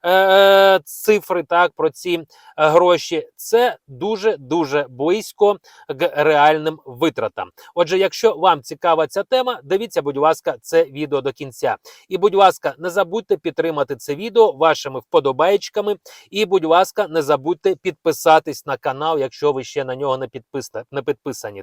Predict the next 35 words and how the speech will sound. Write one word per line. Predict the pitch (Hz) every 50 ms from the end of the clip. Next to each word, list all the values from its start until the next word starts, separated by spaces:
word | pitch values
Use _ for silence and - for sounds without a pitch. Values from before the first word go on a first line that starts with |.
| -
так? | - 139 143 151 - _ _ - - - _
Ну | - 233
і | - 175
напишіть | 185 196 175 - 175 156 - - 233 -
мені, | - 202 196 190
будь | 147 143 143
ласка, | 139 135 143 151 147 - - 151
в | 131 -
коментарях, | - 147 135 143 139 - 139 131 131 127 120 -
що | - - - - 175 170 170 - -
ви | 123 117 135 156 160
думаєте | 160 123 120 113 127 127 131 131 127 117 - 123
на | 117 117 123 123 123
цю | 117 _ - 127 117
тему. | - - 123 113 110 104 95 _ _ - - _ _ _
Чи | - - - 175 170 147
ми | 139 160 151
з | 127
вами | 135 143 143 135 127 123 -
правильно | - 143 160 196 214 220 214 214 220
сьогодні | 185 - 220 202 196 208 180 202
порахуємо, | 185 - 190 185 185 165 - - 196 185 185 185 185 160
чи, | - - - 170 175 135
можливо, | 131 131 135 131 117 131 151 170 180 190 180
ми | 147 131 123
десь | 117 135 147 139
припустились, | - - 131 117 - 117 - - - 139 139 135 127 - - _ _ _ _ - _ -
е, | 123 131 139 139 139 139
якихось | 135 135 131 123 _ - - - - - 143 123 -
там | - - 127 127 120 _
помилок, | - 143 143 143 143 139 131 113 98 87 - _
так, | - 117 123 117
таких | - 120 107 _ - 101 -
суттєвих | _ 113 101 _ 135 131 127 113 - _
помилок. | - 117 117 123 123 127 117 101 92 _